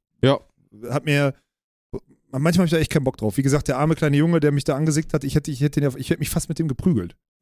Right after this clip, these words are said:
Speaker 2: Weil ich, er hätte auch in eine andere
Speaker 1: Nee,
Speaker 2: Richtung
Speaker 1: wie
Speaker 2: gehen
Speaker 1: so
Speaker 2: können.
Speaker 1: lustig.
Speaker 2: Sorry, ich hab da wirklich mit, ich hab da mit, ich glaube, das waren siebzig Kilo oder so, weil ich gerade vor, ich hatte vorher Kniebeugen gemacht, so mit siebzig Kilo. Ke-, weiß ja, wie ich das mache, da so Gesundheitsdinger.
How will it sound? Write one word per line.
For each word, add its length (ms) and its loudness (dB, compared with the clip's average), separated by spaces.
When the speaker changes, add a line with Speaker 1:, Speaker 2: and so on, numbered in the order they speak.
Speaker 2:
Weil 120 2
ich, 120 -4
er 280 -4
hätte 140 4
auch 80 4
in 80 6
eine 60 2
andere 180 4
Speaker 1:
Nee, 60 2
Speaker 2:
Richtung 240 0
Speaker 1:
wie 20 0
Speaker 2:
gehen 80 0
Speaker 1:
so 80 0
Speaker 2:
können. 80 -2
Speaker 1:
lustig. 400 -6
Speaker 2:
Sorry, 240 -20
ich 100 -10
hab 100 -6
da 140 2
wirklich 220 -2
mit, 200 -2
ich 120 -4
hab 100 -2
da 80 2
mit, 140 0
ich 120 -20
glaube, 180 2
das 140 0
waren 120 0
siebzig 320 -8
Kilo 260 -2
oder 180 -6
so, 320 -6
weil 100 -2
ich 100 -6
gerade 220 -2
vor, 160 -8
ich 60 -2
hatte 120 -4
vorher 220 0
Kniebeugen 320 0
gemacht, 280 -6
so 60 -6
mit 140 -4
siebzig 260 -10
Kilo. 240 -4
Ke-, 180 -4
weiß 160 -2
ja, 100 -4
wie 40 -6
ich 60 -10
das 140 -10
mache, 200 -8
da 140 -6
so 100 -8
Gesundheitsdinger. 800 -4